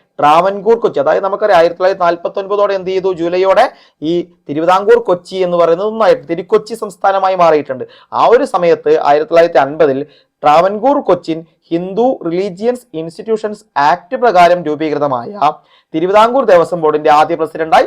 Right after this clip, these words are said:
പി ജി എൻ ഉണ്ണിത്താൻ ചുമതലയേറ്റു. അങ്ങനെയാണ് അത് മനസ്സിലാക്കേണ്ടത്. ആയിരത്തി തൊള്ളായിരത്തി നാൽപത്തി എട്ടില് അല്ലെങ്കിൽ നാൽപത്തി ഒൻപതിൽ തിരുവിതാംകൂർ ദേവസ്വം ബോർഡ് വന്നപ്പോ, നാൽപത്തി എട്ടിലാണ് ഇത് എന്ത് ചെയ്തത്? ഇതിൽ ഗവൺമെന്റിൽ നിന്ന് മാറിയത്, ആ എണ്ണൂറ്റി പതിനൊന്നിന് ശേഷം.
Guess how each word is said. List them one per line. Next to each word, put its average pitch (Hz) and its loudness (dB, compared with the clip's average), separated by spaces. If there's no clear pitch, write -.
പി 160 -10
ജി 143 -10
എൻ 151 -4
ഉണ്ണിത്താൻ 147 -2
ചുമതലയേറ്റു. 127 -6
അങ്ങനെയാണ് 170 0
അത് 156 -2
മനസ്സിലാക്കേണ്ടത്. 135 -4
ആയിരത്തി 165 2
തൊള്ളായിരത്തി 208 0
നാൽപത്തി 214 -2
എട്ടില് 220 0
അല്ലെങ്കിൽ 190 -2
നാൽപത്തി 180 -2
ഒൻപതിൽ 185 -2
തിരുവിതാംകൂർ 196 -2
ദേവസ്വം 196 -4
ബോർഡ് 214 -4
വന്നപ്പോ, 165 0
നാൽപത്തി 165 -2
എട്ടിലാണ് 214 0
ഇത് 190 -2
എന്ത് 180 -2
ചെയ്തത്? 185 -2
ഇതിൽ 160 -4
ഗവൺമെന്റിൽ 175 -2
നിന്ന് 214 -6
മാറിയത്, 226 2
ആ 156 -2
എണ്ണൂറ്റി 180 -2
പതിനൊന്നിന് 175 -2
ശേഷം. 139 -2